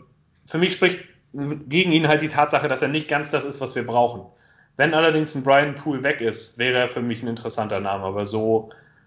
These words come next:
wäre er, ja, wäre halt die Frage, ob man sich vorstellen kann, dass er auch Outside spielen kann. Für mich ist es eher das Risiko nicht wert.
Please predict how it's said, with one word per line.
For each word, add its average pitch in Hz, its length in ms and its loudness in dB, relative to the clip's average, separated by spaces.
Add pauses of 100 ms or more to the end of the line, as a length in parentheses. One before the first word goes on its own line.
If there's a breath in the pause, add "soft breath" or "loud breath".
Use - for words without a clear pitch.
(120)
wäre 143 220 4
er, 131 400 2 (400)
ja, 131 260 2
wäre 147 220 4
halt 160 160 0
die 147 80 -10
Frage, 143 340 2
ob 147 140 0
man 139 100 -8
sich 127 140 -10
vorstellen 131 320 -4
kann, 123 180 -4
dass 117 140 -4
er 120 60 0
auch 107 100 -2
Outside 113 320 0
spielen 117 320 -4
kann. 117 180 -2
Für 113 80 -10
mich 120 180 -4
ist 123 120 -4
es 113 140 -6
eher 107 580 2
das 113 160 -6
Risiko 117 420 0
nicht 107 200 -6
wert. 98 220 -2